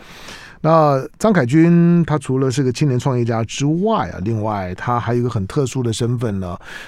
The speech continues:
他是台湾民众党的中评委。来，欢迎在我们现场张凯军。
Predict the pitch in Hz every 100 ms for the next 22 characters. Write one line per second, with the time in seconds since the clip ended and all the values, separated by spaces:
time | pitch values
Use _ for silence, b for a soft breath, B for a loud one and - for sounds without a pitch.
0 | B - 127 - 110 - 113 131 131 113
1 | 107 123 117 104 85 85 95 95 123 123
2 | 85 87 87 73 - - 120 139 151 139
3 | 117 113 110 90 95 87 85